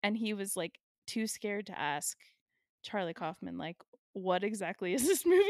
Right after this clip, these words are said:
Speaker 1: about?"
Speaker 2: Oh my gosh. That makes me love him so much more even.
Speaker 1: I know. And then he was like, "Why was I cast? Like, I don't have any idea why you cast me for this part.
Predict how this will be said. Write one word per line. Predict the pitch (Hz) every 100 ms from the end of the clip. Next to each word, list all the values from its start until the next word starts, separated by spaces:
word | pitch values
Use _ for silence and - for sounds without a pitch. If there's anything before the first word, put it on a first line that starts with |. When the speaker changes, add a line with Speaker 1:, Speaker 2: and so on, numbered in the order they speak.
| 480 494
Speaker 1:
about?" | 453 466 269 427 440 - 640
Speaker 2:
Oh | 285 285
my | 294 294
gosh. | 262 240 226 220 269 294 - - 392
That | 330 330
makes | 349 381 -
me | 403
love | 339 285 294
him | 311
so | 339 - 254
much | 247 262 247
more | 285 254 247 226 202 196
even. | 202 330
Speaker 1:
I | 359
know. | 403 466 539 233 104 294 - _ - - _ -
And | 285
then | 302 302 294 277 -
he | - 285 277
was | 294 269
like, | 262 240
"Why | 226 196 196 208 240 254 247
was | 233 220
I | 214 196
cast? | - - - - - -
Like, | 165
I | 175 180
don't | 185 - -
have | 190 202 -
any | 180 185
idea | 180 175 170 170
why | 165 165 165 165 175 202 _ _ _ _ _ _ -
you | 180
cast | 196 185 185 -
me | 156 165
for | -
this | - 196
part. | - 170 -